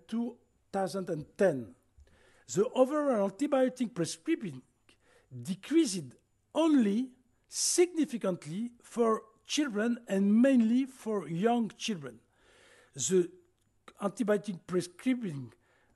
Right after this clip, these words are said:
remain unchanged for adults and have increased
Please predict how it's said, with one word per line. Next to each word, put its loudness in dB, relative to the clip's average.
remain 2
unchanged 0
for -6
adults -2
and -2
have -6
increased -6